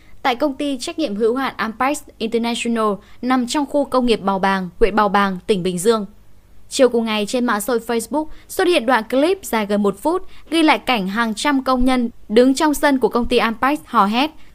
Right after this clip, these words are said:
Sau đó cùng nhau xô đổ rào cổng sắt ở chốt bảo vệ để chạy ra ngoài. Dù thời điểm này có một số bảo vệ công ty cùng lực lượng bảo vệ của khu công nghiệp túc trực tại đây, nhưng do số lượng công nhân quá đông nên không thể xử lý.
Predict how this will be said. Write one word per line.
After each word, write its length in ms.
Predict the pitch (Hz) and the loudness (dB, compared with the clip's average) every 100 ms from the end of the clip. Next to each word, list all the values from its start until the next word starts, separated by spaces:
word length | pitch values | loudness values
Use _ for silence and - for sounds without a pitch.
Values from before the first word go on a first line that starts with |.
| - - - - | -20 -20 -18 -2
Sau 160 | - | 4
đó 100 | 277 | 4
cùng 240 | - 294 262 | 4 4 6
nhau 200 | 269 254 | 4 4
xô 200 | 294 262 | 2 4
đổ 200 | 233 180 | 4 2
rào 240 | 214 202 | 2 0
cổng 220 | 202 180 | 2 0
sắt 220 | - 320 | 2 0
ở 100 | 220 | 2
chốt 220 | 190 294 269 | 0 0 2
bảo 160 | 214 | 0
vệ 260 | 185 214 - | 2 -2 0
để 140 | 175 | -4
chạy 220 | 160 226 | -4 -6
ra 120 | 190 208 | -4 -4
ngoài. 380 | 208 190 170 - - - - - - - 220 | -2 -2 -4 -10 -20 -20 -20 -20 -20 -16 -2
Dù 180 | 285 | 0
thời 140 | 277 262 | 4 4
điểm 200 | 226 190 | 2 0
này 160 | 208 | -2
có 120 | 202 254 | -2 0
một 120 | 302 | 0
số 180 | - 220 | 0 2
bảo 220 | 254 196 | 2 2
vệ 260 | 220 190 | 0 -4
công 240 | - 247 233 | -2 -2 0
ty 300 | 247 247 208 - | 0 0 -2 0
cùng 140 | 254 | 2
lực 200 | 240 208 | 2 2
lượng 220 | 240 240 | 0 2
bảo 180 | 220 185 | 0 0
vệ 280 | 185 226 - - - - | 0 0 -2 -16 -20 -4
của 280 | 254 202 175 | 4 4 4
khu 280 | - 294 277 | 0 -2 2
công 200 | 269 254 | 4 4
nghiệp 200 | 226 208 | 4 0
túc 180 | 359 - | -2 0
trực 160 | 240 - | 0 -2
tại 100 | 196 | 0
đây, 240 | 220 208 - - - | 0 -2 -6 -18 -6
nhưng 200 | 240 240 | -2 0
do 160 | 233 226 | 2 0
số 200 | 226 208 | 0 0
lượng 240 | 277 196 | 0 0
công 180 | 226 226 | -2 0
nhân 180 | 220 214 | -2 -4
quá 180 | 180 180 | -4 0
đông 280 | 233 220 208 - - | 2 0 -2 -8 0
nên 260 | 277 302 | 4 4
không 300 | 269 294 285 | 2 2 2
thể 200 | 262 214 | 2 0
xử 180 | 165 208 | 0 -2
lý. 300 | 180 180 240 | 0 -2 -2